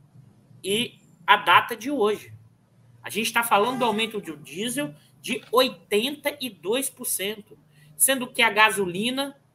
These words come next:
se acumularmos os sessenta e oito por cento com mais o dezoito agora,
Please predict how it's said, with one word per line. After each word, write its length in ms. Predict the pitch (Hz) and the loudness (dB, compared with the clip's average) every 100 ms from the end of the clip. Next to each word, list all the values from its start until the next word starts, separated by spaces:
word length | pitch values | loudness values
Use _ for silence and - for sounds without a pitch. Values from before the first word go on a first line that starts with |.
| _ | _
se 140 | - | -2
acumularmos 760 | 214 - 285 233 220 226 208 202 | 0 -2 -2 2 4 4 2 -4
os 80 | 202 | -2
sessenta 440 | 190 - 285 - | 0 0 0 -4
e 20 | |
oito 220 | 240 233 | -4 -4
por 160 | - 196 | -6 -8
cento 420 | - 175 165 165 | -6 -6 -6 -10
com 140 | - 180 | -10 -2
mais 320 | 190 240 240 | 2 2 0
o 60 | |
dezoito 720 | 208 262 214 147 185 269 277 | -4 -4 -2 0 2 2 0
agora, 560 | 214 147 143 143 220 294 | -6 -2 0 2 0 -6